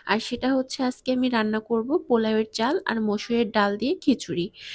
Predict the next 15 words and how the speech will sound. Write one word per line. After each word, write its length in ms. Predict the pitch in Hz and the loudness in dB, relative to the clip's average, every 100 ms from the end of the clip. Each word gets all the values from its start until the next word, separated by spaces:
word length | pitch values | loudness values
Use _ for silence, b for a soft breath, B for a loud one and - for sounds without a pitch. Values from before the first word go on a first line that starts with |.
| B B | B B
তো 80 | 285 | -2
প্রথমে 380 | 269 262 285 277 277 | 2 2 2 0 0
আমি 200 | 254 254 | 0 0
নিয়ে 220 | 247 226 | 2 0
নিয়েছি 320 | 220 226 - 254 | 0 -2 -2 -2
সব 220 | 277 220 | 2 2
রকম 260 | 220 214 254 | 2 -2 -4
শুকনা 360 | 277 269 240 220 | -4 -4 -4 -2
মশলাগুলো, 600 | 202 208 - 214 220 208 254 320 B B - | 0 -2 -2 -4 -2 -2 -2 -4 B B 0
তেজপাতা, 640 | 226 226 - 220 214 202 214 - | 0 0 -2 -4 -4 -4 -4 0
এলাচ, 440 | 202 208 196 202 - | 0 2 2 0 -4
দারচিনি, 680 | 196 185 185 - 220 208 202 214 | 2 2 2 -2 -6 -2 0 0
লবঙ্গ, 520 | 208 190 208 196 190 190 196 | 2 0 0 0 2 2 2
লং, 320 | 202 196 190 185 240 262 | 2 2 0 -2 -2 -4
জিরা। 340 | - 202 156 | -2 -2 -2